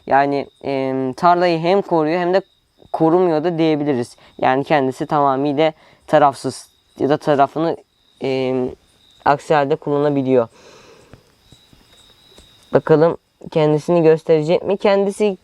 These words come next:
e, tilkilerle çok akraba, akraba. Ayrıca bunlar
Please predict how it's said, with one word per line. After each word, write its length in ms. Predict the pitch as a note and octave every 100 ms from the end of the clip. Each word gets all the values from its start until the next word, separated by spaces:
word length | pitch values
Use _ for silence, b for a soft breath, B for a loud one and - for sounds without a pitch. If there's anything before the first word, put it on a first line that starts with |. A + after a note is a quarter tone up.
| _ -
e, 220 | D3 D3+
tilkilerle 640 | C#3+ F3 E3+ F#3 F#3 F3+ F3
çok 260 | G3 F3
akraba, 420 | D#3+ D3+ D3 C3+ C#3 _ _ -
akraba. 540 | C#3+ C#3+ C#3 C3+ D#3 - b b b b b b b b _ _ -
Ayrıca 460 | F3 G#3 G#3 G#3
bunlar 400 | F#3+ G3 A3 C#4+